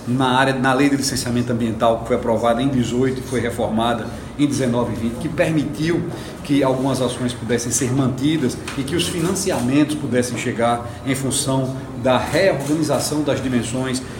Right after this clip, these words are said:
e das quantidades para, eh, as licenças de criação. Então, são ações que têm acontecido, eh, pelo, através do parlamento, com a consolidação e o fortalecimento dessa pesca, dessa aquicultura no estado de Sergipe. Lembrando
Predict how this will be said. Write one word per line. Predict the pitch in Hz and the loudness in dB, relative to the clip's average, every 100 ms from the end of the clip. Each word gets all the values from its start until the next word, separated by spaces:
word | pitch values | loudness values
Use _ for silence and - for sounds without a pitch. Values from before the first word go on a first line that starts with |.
| - | -4
e | 120 | 0
das | 123 | 0
quantidades | 123 147 135 110 120 123 120 - - - - - | 2 0 0 0 2 2 0 -6 -10 -10 -10 2
para, | 127 123 120 110 | 4 4 2 0
eh, | 120 117 | 0 0
as | 110 113 | 0 -2
licenças | 120 123 127 127 131 110 | 0 0 0 0 -2 -2
de | 113 | -2
criação. | 120 110 - 117 110 110 | 0 0 -2 -4 -4 -4
Então, | 156 160 151 - - | 0 0 -2 -6 -8
são | - 170 160 156 | -4 0 2 2
ações | 147 165 165 | 0 0 -4
que | 160 | -4
têm | 156 156 | -2 -2
acontecido, | 156 165 165 165 165 127 - 135 139 139 - - - | 2 0 0 -2 -2 -2 -2 -2 -2 -4 -6 -12 -10
eh, | 120 123 117 110 117 - - - | -2 0 0 -2 -8 -10 -12 -4
pelo, | 151 165 151 131 | 0 2 0 -2
através | 135 139 131 147 | -2 0 0 0
do | 123 | 0
parlamento, | 151 127 120 127 139 139 - - | 0 0 2 0 -2 -4 -8 -6
com | 165 180 170 | -2 0 0
a | |
consolidação | 175 151 151 143 131 120 135 131 | 0 -2 -2 -2 -2 -2 -2 -2
e | |
o | |
fortalecimento | 131 135 131 120 113 120 117 - - - - 107 | -2 -2 -2 -2 -2 -2 -2 -4 -10 -12 -12 -2
dessa | 131 131 135 | 0 2 0
pesca, | - - 123 120 - 120 110 113 | -4 0 0 0 -2 -6 -6 -2
dessa | 131 135 135 | 0 0 0
aquicultura | 135 135 120 117 123 | -2 -4 -4 -2 0
no | 117 | 0
estado | 113 127 117 | -2 -2 -2
de | |
Sergipe. | 127 98 92 90 | -2 -4 -4 0
Lembrando | 139 131 143 139 104 | 0 2 2 2 -2